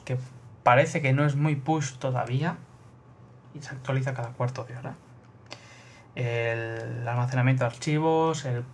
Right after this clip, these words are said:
correo web dos punto cero y todas esas cosas que ha dado bastantes problemas al principio y que parece que todavía no termina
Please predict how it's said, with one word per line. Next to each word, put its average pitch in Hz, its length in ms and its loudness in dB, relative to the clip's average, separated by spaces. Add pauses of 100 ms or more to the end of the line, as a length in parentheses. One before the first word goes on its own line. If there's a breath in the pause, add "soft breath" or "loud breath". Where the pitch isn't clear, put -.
(120)
correo 131 760 4
web 127 340 4
dos 127 240 2
punto 123 340 0
cero 143 320 -2
y 135 80 -2
todas 127 240 -2
esas 123 220 -6
cosas 156 420 -2
que - 200 -4
ha 135 60 2
dado 135 120 4
bastantes 131 380 0
problemas 131 420 0
al 143 80 0
principio 139 600 -2
y 135 100 -6
que 127 120 -4
parece 127 280 0
que 147 80 -6
todavía 143 240 -2
no 147 80 -2
termina 147 480 -2